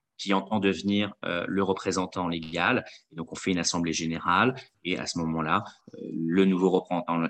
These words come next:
légal est désigné. Soit effectivement, les associés décident de désigner un tiers qui, qui sera, euh, le nouveau représentant légal. Et, euh, à ce moment-là, notre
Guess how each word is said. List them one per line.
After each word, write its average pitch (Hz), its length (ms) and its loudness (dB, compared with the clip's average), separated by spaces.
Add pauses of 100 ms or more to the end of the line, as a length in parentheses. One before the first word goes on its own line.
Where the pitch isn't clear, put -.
(100)
légal 87 420 0
est 90 100 0
désigné. 82 640 0 (380)
Soit - 160 -2
effectivement, 101 400 4
les 92 160 6
associés 95 340 2
décident 90 320 0
de 87 40 0
désigner 87 400 0
un 85 100 0
tiers 101 420 2
qui, - 320 -12
qui - 160 -12
sera, 90 380 2
euh, 78 40 -2
le 90 140 0
nouveau 92 240 0
représentant 82 540 -4
légal. 82 440 -2 (460)
Et, 95 380 6
euh, 85 100 0 (240)
à - 60 -4
ce - 100 -10
moment-là, 101 640 2
notre 87 160 -4